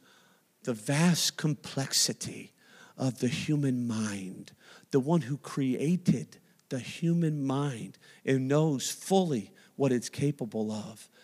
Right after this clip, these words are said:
he knows that if you're gonna keep this thing in right order and in subjection, you're gonna have to start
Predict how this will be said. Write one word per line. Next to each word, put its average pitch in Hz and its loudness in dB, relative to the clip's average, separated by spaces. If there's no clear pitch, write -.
he 165 4
knows 139 2
that 123 -2
if 117 -2
you're 139 4
gonna 170 4
keep 147 -2
this 147 -2
thing - -8
in 123 4
right 139 8
order 104 6
and 120 0
in 135 4
subjection, - 0
you're 127 2
gonna 175 6
have 151 0
to - -6
start - 2